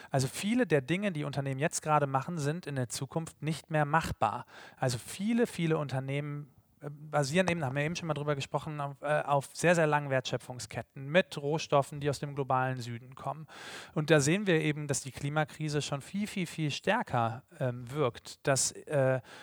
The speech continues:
ähm, ne, die Abhängigkeitsverhältnisse jetzt von den Unternehmen, die hier, hier a-, äh, arbeiten, sehr, sehr groß sind und die eben feststellen, Wahnsinn, ne, das funktioniert ja gar nicht mehr. Die Ernten werden immer schlechter,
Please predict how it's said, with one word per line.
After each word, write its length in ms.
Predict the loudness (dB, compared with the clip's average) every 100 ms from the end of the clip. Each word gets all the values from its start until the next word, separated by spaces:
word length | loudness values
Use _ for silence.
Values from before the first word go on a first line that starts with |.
| -8 2
ähm, 360 | 2 2 -2
ne, 160 | -2 -2
die 120 | 2
Abhängigkeitsverhältnisse 1200 | 2 4 2 0 0 0 2 2 2 2 -2 -4
jetzt 180 | -4 -4
von 140 | -8
den 80 | -6
Unternehmen, 380 | -4 -2 -2 -2
die 60 | -2
hier, 180 | 0 -2
hier 420 | -6 2 6 6 4
a-, 200 | 0 2
äh, 220 | 2 2
arbeiten, 560 | 4 4 4 2 0 0
sehr, 160 | 2
sehr 100 | 4
groß 300 | 2 2 0
sind 120 | 0
und 160 | -4 -4
die 100 | -4
eben 120 | -4
feststellen, 760 | -4 -4 -4 0 2 2 0 0
Wahnsinn, 300 | 0 0 -2
ne, 100 | -2
das 120 | -4
funktioniert 420 | -8 -6 -4 -2
ja 160 | -2 -2
gar 160 | -2
nicht 160 | -4 -8
mehr. 140 | -8
Die 100 | -2
Ernten 240 | 0 0 2
werden 160 | 0
immer 160 | 0 -4
schlechter, 500 | 0 0 0 -2